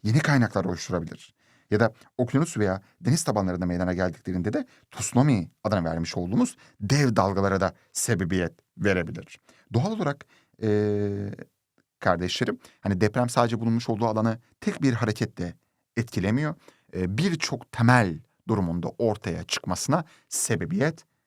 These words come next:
verebiliyor. Bir bilgi notumuz var. O da siz-, e, sismograf denilen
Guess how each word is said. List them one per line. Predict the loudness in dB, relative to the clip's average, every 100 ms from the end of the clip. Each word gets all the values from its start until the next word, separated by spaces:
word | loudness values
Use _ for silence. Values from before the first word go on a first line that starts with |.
| -8
verebiliyor. | -2 0 -2 -8 -16 -20 _ _ _ _ -2
Bir | 0
bilgi | 0 0
notumuz | 0 -2 -4 -2
var. | -4 -4 _ _ -2
O | 2 4
da | 2 -2 _ _ -12
siz-, | -8 -6 -4 -4 -4 -4 -2
e, | -2
sismograf | -2 -2 2 6 4 2 -20 _ _ _ _ _ _ _
denilen | 2 4 4 2 0